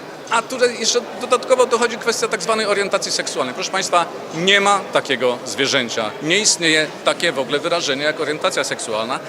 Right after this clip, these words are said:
Jest co najwyżej pojęcie, no, jakichś dziwacznych, e, skłonności łóżkowych i tego normalnego języka może się trzymajmy,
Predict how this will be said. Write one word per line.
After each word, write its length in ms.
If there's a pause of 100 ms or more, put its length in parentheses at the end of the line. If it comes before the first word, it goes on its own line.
(160)
Jest 320
co 160
najwyżej 640 (640)
pojęcie, 600 (360)
no, 320
jakichś 340
dziwacznych, 840 (160)
e, 40
skłonności 540
łóżkowych 640 (300)
i 100
tego 460
normalnego 560
języka 480 (300)
może 260
się 120 (240)
trzymajmy, 640